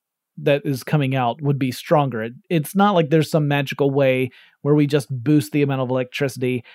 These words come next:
and we didn't put forth any more effort. More effort is being put forth. It's just being put forth at the control grid part of the vacuum tube.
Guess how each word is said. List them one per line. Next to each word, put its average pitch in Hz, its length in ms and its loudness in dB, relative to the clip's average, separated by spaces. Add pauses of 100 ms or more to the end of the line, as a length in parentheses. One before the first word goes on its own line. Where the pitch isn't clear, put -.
(140)
and 139 100 -4
we 156 100 4
didn't 143 260 -2
put 143 200 -6
forth 135 220 0
any 127 180 -4
more 127 280 -4
effort. 123 460 -2
More 175 240 4
effort 190 280 4
is 170 240 4
being 139 220 0
put 135 180 -6
forth. 165 320 2 (300)
It's 165 100 -2
just - 180 -4
being 151 200 2
put - 240 -2
forth 139 280 2 (100)
at 135 200 -4
the 127 80 -8
control 156 640 2
grid 123 420 -2
part - 520 -2 (220)
of 120 100 -6
the 120 80 -4
vacuum 127 360 -2
tube. - 320 -18